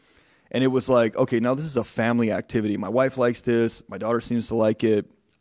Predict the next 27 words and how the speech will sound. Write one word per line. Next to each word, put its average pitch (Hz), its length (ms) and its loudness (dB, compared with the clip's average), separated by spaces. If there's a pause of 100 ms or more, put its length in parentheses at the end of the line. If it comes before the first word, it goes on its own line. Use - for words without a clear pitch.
(160)
I 104 140 -2
should, 101 480 -8 (760)
I, - 200 -6
I 123 100 -2
should 131 180 -4
just, - 320 -6
I 117 80 -2
should 131 260 -8 (340)
open 131 300 2
up 123 100 0
my 120 140 0
mindset, 117 420 -2
my 110 140 -2
brain 107 340 -8
to - 260 -4
this." - 420 -4 (600)
But 135 80 2
I 135 80 0
think 175 160 -2
what 170 100 0
I 175 80 6
was 156 120 2
afraid 135 340 2
of 123 160 2
was 113 400 -2
getting 120 280 2
brainwashed. 98 840 -8